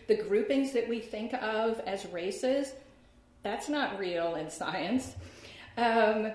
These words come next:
but to say that race and gender are social constructs is not to say they are unimportant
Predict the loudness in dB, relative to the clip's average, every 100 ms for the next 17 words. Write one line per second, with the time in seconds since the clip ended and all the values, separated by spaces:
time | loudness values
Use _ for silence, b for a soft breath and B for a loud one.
0 | 4 6 6 2 2 2 2 0 0 0
1 | 0 0 -2 -2 -2 0 4 4 4 2
2 | -2 -2 0 2 2 2 0 0 -6 -6
3 | -6 -6 -4 -2 -2 -6 -10 -18 -20 _
4 | b b b 0 0 0 -2 -2 -2 -4
5 | -2 0 0 2 0 0 -4 -4 -6 -8
6 | -10 -10 -10 -12 -6 -4 -2 0 0